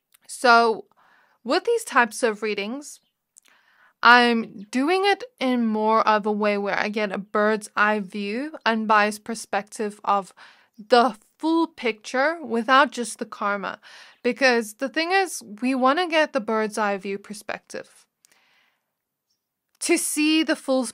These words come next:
perspective of what happened here and what's going to happen. I just saw <laughs> one one one for you. So this reading is not to confuse you.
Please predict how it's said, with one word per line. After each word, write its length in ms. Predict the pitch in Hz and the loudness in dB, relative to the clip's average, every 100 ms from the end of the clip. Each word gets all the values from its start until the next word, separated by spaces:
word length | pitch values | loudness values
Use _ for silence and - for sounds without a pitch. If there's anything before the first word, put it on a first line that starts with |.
| - | -6
perspective 640 | 269 262 - 226 - 220 | -4 -2 -2 -2 -4 -6
of 140 | 208 185 | -6 -2
what 220 | 202 214 | -2 -2
happened 580 | - 220 214 220 208 196 | 0 -2 0 -2 -6 -6
here 200 | - - | -8 -6
and 280 | 208 208 | -4 0
what's 220 | 208 262 - | 2 0 0
going 340 | 226 202 202 | -4 -4 -6
to 100 | 208 | -12
happen. 480 | 190 196 - 214 220 | -10 -8 -8 -12 -12
I 60 | 233 | -10
just 200 | 214 233 | -8 -6
saw 180 | 233 220 | -2 -2
<laughs> 0 | |
one 160 | 233 | 0
one 200 | 269 220 | -2 -2
one 180 | 202 196 | -4 -6
for 140 | 202 247 | -8 -10
you. 260 | 254 311 - _ - - - - _ _ | -10 -12 -16 _ -20 -20 -20 -20 _ _
So 540 | - - 277 277 254 - _ | -8 2 6 6 4 -4 _
this 220 | 349 359 | -2 0
reading 280 | 370 381 403 | 0 0 0
is 160 | 359 262 | -2 0
not 280 | 240 240 - | 0 0 -2
to 120 | 254 | -8
confuse 640 | 254 220 208 208 208 208 | -4 -6 -6 -6 -4 -6
you. 300 | 254 277 294 | -8 -10 -12